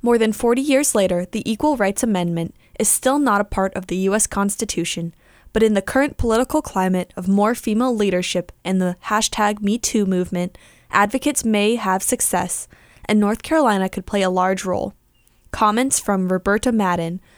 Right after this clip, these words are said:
co-president, E R A, North Carolina Alliance. North Carolina is poised to make history. Thirty-seven states, most recently Illinois, have ratified the Equal Rights Amendment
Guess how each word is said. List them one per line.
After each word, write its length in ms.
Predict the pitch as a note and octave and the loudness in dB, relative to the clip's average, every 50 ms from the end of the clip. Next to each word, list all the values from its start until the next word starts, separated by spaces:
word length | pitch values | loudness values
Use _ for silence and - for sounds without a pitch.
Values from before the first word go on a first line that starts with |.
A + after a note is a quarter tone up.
| - _ | -16 _
co-president, 800 | - - A#3 B3+ - - A3+ G3+ F#3+ - F#3+ F#3+ F#3 G3 - - - _ _ _ - | -2 0 0 0 2 2 0 2 2 2 0 0 -2 -4 -6 -12 -20 _ _ _ -4
E 100 | A3+ A#3 | 2 4
R 220 | A3 G#3+ A3 A3+ G3+ | 4 6 6 4 4
A, 260 | F3+ E3+ F3 F3+ F3+ - - | 2 2 0 -2 -4 -6 -4
North 300 | G3 F#3+ F#3+ G3+ - - | -2 -2 -2 -2 -4 -4
Carolina 500 | - G#3+ G#3 G#3 G3+ F#3 F3+ F3+ F3+ F3+ | -2 0 2 2 2 0 0 -2 -2 -2
Alliance. 720 | - F#3 F3+ F3 E3+ - - F#2+ - - - - - - - _ _ _ _ _ _ _ _ _ _ _ _ _ _ _ _ _ - - | -4 -4 -4 -4 -4 -6 -6 -10 -10 -8 -6 -6 -6 -6 -8 _ _ _ _ _ _ _ _ _ _ _ _ _ _ _ _ _ -4 -2
North 280 | G#3+ G#3+ G#3 A#3 - - | 0 0 0 0 -2 -2
Carolina 480 | - F4+ F4+ C#4+ G#3+ F#3+ F#3 F#3 F#3 - | 0 2 2 2 2 2 2 0 0 0
is 140 | G#3+ - | -2 -4
poised 460 | - - - A3 G3+ G3 G#3 G3+ - - | -4 -2 0 2 2 4 2 2 0 0
to 60 | A3+ | 0
make 200 | G#3 G3 F#3+ - | 2 2 0 -2
history. 540 | - F#3 F3 - - - - - - F#3+ - _ _ _ _ _ _ _ - | -4 -4 -2 -2 -4 -4 -6 -8 -10 -12 -16 _ _ _ _ _ _ _ -20
Thirty-seven 580 | - - B3 A#3 A#3 C4+ C4 - C4+ B3+ C4 C4 | -2 2 2 2 4 2 2 2 2 2 2 2
states, 580 | B3 - - F#3+ E3+ D#3+ E3+ - - - - - _ _ _ _ _ | 2 2 2 0 0 -2 -2 -4 -6 -6 -6 -8 _ _ _ _ _
most 320 | G#3 G#3 A3+ B3 - - | 2 4 4 4 2 2
recently 420 | G#3+ A3 - - B3 C4 C#4+ C#4+ - | 2 0 2 2 2 2 2 2 2
Illinois, 560 | - G#3+ A#3 A#3+ A3 F#3+ F3 E3+ E3+ F3+ - _ _ _ _ _ _ _ _ | 2 2 2 2 2 2 0 -2 -2 -6 -8 _ _ _ _ _ _ _ _
have 220 | - A3 G3+ G3+ | -4 -2 2 4
ratified 420 | G#3+ G3 G#3+ A#3+ - - A#3+ A#3 G#3 | 4 4 4 2 2 2 0 0 0
the 180 | G3 - - | -2 -2 -2
Equal 260 | G#3 G#3 - B3 A#3 | -4 0 0 2 2
Rights 260 | G#3 G#3 G3 G3+ - A3+ | 4 2 2 2 0 0
Amendment 520 | G#3 F#3 E3+ E3 E3 D#3+ D#3+ E3 - - | 2 2 2 0 0 -2 -2 -4 -6 -10